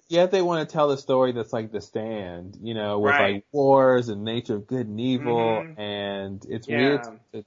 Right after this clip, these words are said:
Speaker 1: have <laughs> those two things at once.
Speaker 2: <laughs>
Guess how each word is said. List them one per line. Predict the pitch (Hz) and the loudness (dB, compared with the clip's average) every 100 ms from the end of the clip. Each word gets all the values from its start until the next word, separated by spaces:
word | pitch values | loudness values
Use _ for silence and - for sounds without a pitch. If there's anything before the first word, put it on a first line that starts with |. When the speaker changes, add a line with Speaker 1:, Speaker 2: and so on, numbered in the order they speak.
| _ _ | _ _
Speaker 1:
have | 120 120 120 | -4 -4 0
<laughs> | |
those | 135 131 | 2 2
two | - - 123 | 0 0 0
things | 123 117 107 104 101 - _ _ _ - - _ _ _ _ | -2 -4 -4 -6 -8 -16 _ _ _ -20 -20 _ _ _ _
at | 113 107 | 2 4
once. | 113 117 104 98 - 226 | 4 4 2 -2 -8 -10
Speaker 2:
<laughs> | 214 | -8